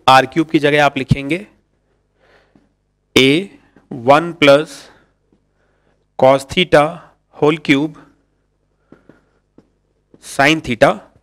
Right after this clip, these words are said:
d theta। इस इंटीग्रल को सॉल्व करने के लिए आप क्या करेंगे? आप वन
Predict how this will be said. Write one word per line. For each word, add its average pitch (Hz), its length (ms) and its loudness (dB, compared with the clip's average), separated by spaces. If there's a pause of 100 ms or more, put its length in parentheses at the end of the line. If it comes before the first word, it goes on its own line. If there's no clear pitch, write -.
(200)
d 151 220 -2
theta। 190 320 -2 (840)
इस 151 160 0
इंटीग्रल 156 380 0
को 175 120 0
सॉल्व 160 260 2
करने 165 300 0
के 175 80 -2
लिए 170 120 2
आप 165 160 2
क्या 175 120 0
करेंगे? 175 420 -4 (1160)
आप 135 340 -2
वन 147 340 0